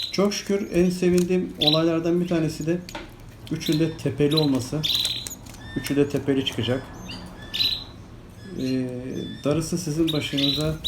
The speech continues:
Eğer tepeli Grosser, Gres beslemek isterseniz tavsiye ederim. Çok tatlı oluyorlar. Ee, dediğim gibi yemi suyu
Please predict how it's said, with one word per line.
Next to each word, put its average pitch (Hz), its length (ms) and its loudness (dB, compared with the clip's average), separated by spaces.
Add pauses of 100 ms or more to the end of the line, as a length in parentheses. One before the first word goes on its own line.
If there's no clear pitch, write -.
(300)
Eğer 127 280 2
tepeli 135 400 0
Grosser, 131 640 0 (160)
Gres 127 300 -2
beslemek 127 420 -2
isterseniz 127 600 -4 (200)
tavsiye 123 360 0
ederim. 117 220 2 (100)
Çok - 180 -4
tatlı 120 280 0
oluyorlar. 117 320 2 (2500)
Ee, 135 320 4
dediğim 147 320 2
gibi 143 340 2 (880)
yemi 139 240 4
suyu 143 480 2